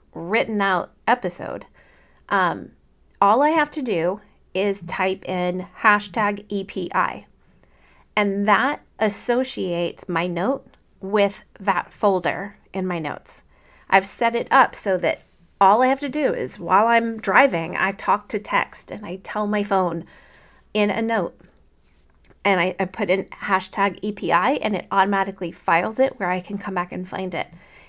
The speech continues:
If I ever lack inspiration, I have a thousand notes that I can go to, to decide which one I want to share about. So find ways to organize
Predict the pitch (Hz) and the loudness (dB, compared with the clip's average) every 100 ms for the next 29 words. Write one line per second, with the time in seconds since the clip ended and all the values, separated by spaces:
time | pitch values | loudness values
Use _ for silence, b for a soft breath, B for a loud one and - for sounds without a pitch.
0 | B 180 202 214 233 226 226 233 247 - | B 2 4 6 4 2 2 2 -2 -4
1 | - 240 247 254 277 - 190 185 190 185 | -10 -4 -2 -2 -4 -4 -4 -2 -2 -2
2 | 202 - - 233 247 254 254 247 240 240 | -4 -4 0 4 4 4 2 2 0 -4
3 | - 214 226 208 - - - - - 175 | -8 -4 0 0 -2 -8 -6 -8 -6 -4
4 | 180 180 180 180 - 175 185 b b b | -4 -2 0 -2 -4 -6 -8 b b b
5 | b _ - 208 180 180 185 180 - 185 | b _ -6 -2 0 0 -2 -6 -12 -6
6 | 202 - 190 190 190 202 _ - 175 226 | -4 -2 0 0 -2 -6 _ -10 -4 -4
7 | - 220 214 196 190 180 175 170 - 214 | -4 -4 -2 2 2 0 -2 -4 -4 -4
8 | 208 - - - - b b b b b | -4 -4 -6 -12 -20 b b b b b
9 | b b - 233 - 269 262 294 254 240 | b b -2 -2 0 2 2 2 2 2
10 | 240 - - 202 196 185 170 165 165 151 | 0 -8 0 2 2 -2 -4 -6 -6 -8